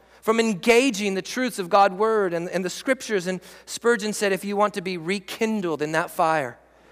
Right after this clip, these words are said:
that we need to dive deeper into that." And that moves us on to our second point, the doctrinal foundation.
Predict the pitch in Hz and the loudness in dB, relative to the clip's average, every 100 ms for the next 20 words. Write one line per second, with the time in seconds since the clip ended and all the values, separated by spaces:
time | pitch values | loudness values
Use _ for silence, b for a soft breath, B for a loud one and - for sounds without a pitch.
0 | b b - 147 175 151 139 139 139 135 | b b -6 -4 -2 -4 0 0 0 -6
1 | 131 196 202 143 123 - 147 147 127 107 | -6 -4 -4 -6 -8 -8 -8 -8 -8 -8
2 | 107 - _ _ _ _ _ 135 147 165 | -10 -14 _ _ _ _ _ -2 -2 0
3 | 175 202 170 170 175 165 160 143 - 151 | 0 0 0 -2 0 0 0 0 -2 -4
4 | 165 143 156 139 - _ _ b b b | -6 -8 -6 -6 -8 _ _ b b b
5 | - 131 151 151 - 170 160 151 143 139 | -14 -4 2 2 2 -4 -4 -4 -4 -4
6 | 131 135 - 123 | -2 -4 -6 -12